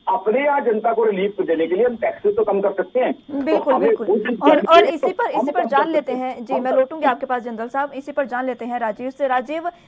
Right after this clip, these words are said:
Speaker 2: जिस तरीके से जनरल साहब ने कहा कि जो वैट है और सेस है उसको घटाने का काम किया जाना चाहिए, क्या दिल्ली सरकार की ऐसी कोई रणनीति है?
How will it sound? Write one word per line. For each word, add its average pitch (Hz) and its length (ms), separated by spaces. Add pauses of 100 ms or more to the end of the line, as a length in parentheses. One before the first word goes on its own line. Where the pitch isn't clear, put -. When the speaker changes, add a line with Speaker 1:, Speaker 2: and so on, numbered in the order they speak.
(100)
Speaker 2:
जिस 285 160
तरीके 294 320
से 339 120
जनरल 285 280
साहब 294 200
ने 294 120
कहा 269 260
कि 302 300
जो 285 220
वैट 240 260
है 277 240 (240)
और 285 100
सेस 302 260
है 247 100
उसको 277 320
घटाने 269 380
का 269 120
काम 254 260
किया 220 140
जाना 185 220
चाहिए, 196 360 (280)
क्या 294 100
दिल्ली 285 300
सरकार 302 420
की 320 100
ऐसी 294 220
कोई 320 160
रणनीति 254 520
है? 302 160